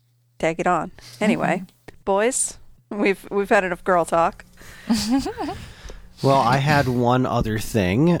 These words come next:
Speaker 3: uh, that I actually got to, and I was very happy to get to, at least the first episode of, which was Playing with Power.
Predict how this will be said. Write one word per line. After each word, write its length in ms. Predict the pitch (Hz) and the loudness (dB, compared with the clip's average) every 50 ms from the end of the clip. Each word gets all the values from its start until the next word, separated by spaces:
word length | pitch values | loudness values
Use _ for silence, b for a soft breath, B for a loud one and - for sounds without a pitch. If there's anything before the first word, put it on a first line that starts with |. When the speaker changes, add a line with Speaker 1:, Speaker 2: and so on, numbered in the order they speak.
| - 101 | 0 -2
Speaker 3:
uh, 260 | 107 98 92 90 87 | 0 0 0 0 0
that 180 | 87 95 92 | 0 -2 -2
I 400 | - 92 92 90 85 87 87 82 - - | -2 -2 -2 -2 -2 -2 -2 -4 -4 -4
actually 380 | 90 92 90 - - 98 95 | -4 -4 -4 -4 -6 -6 -4
got 200 | 95 95 87 - - | -2 -2 -2 -2 -4
to, 200 | 104 95 98 101 | -4 -4 -2 -2
and 80 | 92 | -2
I 40 | 87 | -2
was 120 | 87 90 | -4 -4
very 200 | - 95 92 92 90 | -2 0 0 0 0
happy 260 | 90 85 90 - 85 | 0 -2 -2 -4 -4
to 100 | - 98 | -6 -4
get 220 | 82 92 87 - - | -2 -2 -2 -2 -2
to, 240 | - 98 95 95 92 | -2 -2 -2 0 -2
at 60 | 82 | -2
least 200 | - - - - | -2 -2 -4 -4
the 80 | - - | -6 -2
first 280 | - 165 180 175 - 123 | 0 2 2 2 2 0
episode 300 | 107 - - - 117 98 | -2 -2 0 -2 0 0
of, 260 | 80 95 113 131 - | 0 0 -2 -2 -2
which 200 | 110 101 - - | -4 -6 -6 -4
was 200 | - 95 95 92 | -4 -4 -4 -4
Playing 480 | - - - - 113 131 160 160 151 139 | -6 -10 -8 -6 -4 -2 -2 -2 -2 0
with 200 | 139 131 - - - | -2 -2 -4 -6 -12
Power. 580 | - - - 120 139 143 104 73 - - - | -8 -4 0 0 0 0 0 -2 -4 -6 -8